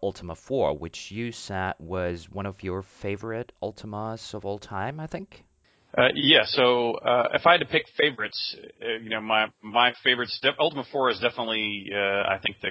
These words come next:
Speaker 2: kind of the, the groundbreaking moment for me with the Ultima series. That's the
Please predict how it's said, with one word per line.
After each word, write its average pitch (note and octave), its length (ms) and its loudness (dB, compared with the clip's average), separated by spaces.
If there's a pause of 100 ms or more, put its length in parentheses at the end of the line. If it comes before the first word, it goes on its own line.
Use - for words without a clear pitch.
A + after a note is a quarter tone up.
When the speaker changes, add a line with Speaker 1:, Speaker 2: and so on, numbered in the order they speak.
Speaker 2:
kind G2 140 -4
of F2+ 100 -8 (120)
the, F2+ 180 -6 (120)
the F#2+ 180 -6
groundbreaking G2+ 720 0
moment G#2 400 -2 (160)
for A2+ 180 2
me A#2 360 -2
with A#2+ 180 -6
the B2+ 80 -2
Ultima C3 240 -4
series. D3+ 480 0
That's G#2 180 -2
the G2+ 120 4